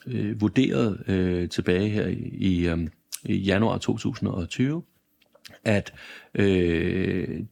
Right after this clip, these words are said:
de, de my-, vurderede, at det bedste for pigerne var, at der blev genoptaget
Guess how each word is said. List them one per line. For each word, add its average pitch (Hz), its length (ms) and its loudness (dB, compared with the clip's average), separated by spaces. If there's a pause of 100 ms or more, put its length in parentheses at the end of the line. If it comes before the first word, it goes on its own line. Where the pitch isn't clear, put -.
(120)
de, 104 800 0
de 113 80 4
my-, 110 280 4
vurderede, 135 280 4
at 131 80 0
det - 80 -2
bedste 120 320 2
for 98 100 -2
pigerne 113 360 2
var, 107 200 4
at 104 140 -4
der 104 60 2
blev 95 160 0
genoptaget - 520 0